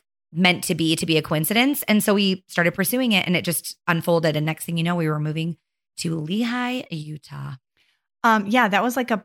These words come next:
Speaker 2: kind of a sweet bundle deal. And
Speaker 1: It
Speaker 2: I,
Speaker 1: was.
Speaker 2: I can still remember when, um, I've learned about it. We were actually in California when I really learned this was, was a serious possibility. And I remember just being shocked 'cause I felt like you guys had so many great things going.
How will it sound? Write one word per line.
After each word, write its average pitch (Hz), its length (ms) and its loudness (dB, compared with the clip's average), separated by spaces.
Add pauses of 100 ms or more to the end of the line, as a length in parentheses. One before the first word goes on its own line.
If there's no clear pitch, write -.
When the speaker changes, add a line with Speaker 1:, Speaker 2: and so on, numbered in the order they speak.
Speaker 2:
kind 233 260 0
of 269 100 0
a 220 40 2
sweet - 360 -4
bundle 202 300 0
deal. 185 480 -2 (100)
And 202 260 4
Speaker 1:
It 180 80 4
Speaker 2:
I, 202 120 6
Speaker 1:
was. - 180 -6 (180)
Speaker 2:
I 247 120 8
can 415 180 2
still 311 240 0
remember 214 400 2
when, 180 480 0
um, 165 360 -2 (460)
I've 220 300 0
learned 196 280 2
about 151 260 -4
it. - 120 -2
We 202 140 0
were 233 220 0
actually 185 440 -2
in 185 80 0
California 196 680 -2
when 208 180 2
I 185 120 4
really 233 380 2
learned 214 220 2
this 185 160 -2
was, 180 80 -8 (160)
was 196 200 0
a 175 60 -2
serious 277 480 2
possibility. 190 720 0
And 185 120 2
I - 160 0
remember 175 500 2 (280)
just 254 180 -4
being 277 200 4
shocked 330 380 -2
'cause 277 180 0
I 233 100 6
felt 233 180 2
like 233 180 0
you 233 60 -6
guys 214 200 -2
had 208 120 -6
so - 240 -2
many 240 140 2
great 214 240 -2
things 190 240 -4
going. 185 460 0